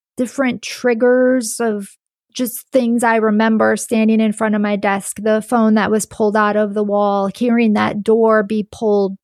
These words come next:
shut that had never been shut before. I would not go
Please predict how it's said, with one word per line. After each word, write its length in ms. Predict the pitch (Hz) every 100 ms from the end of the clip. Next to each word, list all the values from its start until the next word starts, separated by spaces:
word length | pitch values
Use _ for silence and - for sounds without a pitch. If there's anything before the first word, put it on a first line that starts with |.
| -
shut 380 | - - 220 -
that 120 | 214
had 160 | 208 208
never 280 | 214 214 214
been 220 | 214 202
shut 340 | - 233 -
before. 520 | 226 - 208 202 202 - _ _ _ _ _ _ _ _ _ _ -
I 160 | 240
would 360 | 233 220 254 247
not 420 | 254 226 208 202
go 600 | 220 196 196 202 220 247